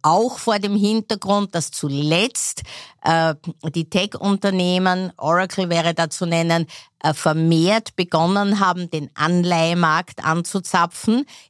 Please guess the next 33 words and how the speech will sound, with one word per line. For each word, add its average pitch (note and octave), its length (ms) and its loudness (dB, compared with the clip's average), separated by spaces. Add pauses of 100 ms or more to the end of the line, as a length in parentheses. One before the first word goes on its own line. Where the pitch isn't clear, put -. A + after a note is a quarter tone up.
eben E3 520 2
nicht - 340 2
ihre G3+ 220 0
Cash-Reserven F#3+ 1080 0
für F#3+ 240 -2
diese F3+ 240 -2
K-I-Investitionen, F3+ 1700 0 (100)
ähm, E3+ 460 -4 (120)
anzugreifen, F#3 840 -2 (280)
sondern F3+ 640 0
Anleihen E3+ 680 2
zu - 180 -2
emittieren. F#3+ 720 2
Damit F3 280 0
sind F3+ 240 0
dort E3 200 0
schon F3 140 0
einmal D#3+ 200 2
die D#3 100 0
Renditen D#3 640 0
gestiegen, F#3+ 600 -2
weil D#3+ 160 0
die D#3+ 120 -2
Anleger D#3+ 500 0
doch D#3+ 380 -4
etwas E3 460 -4
mehr, D#3 480 0
äh, D#3 40 -8
sozusagen D#3 500 -4
für D#3 120 -4
das D3+ 180 -4
Risiko F3+ 360 0
verlangen. F#3 480 0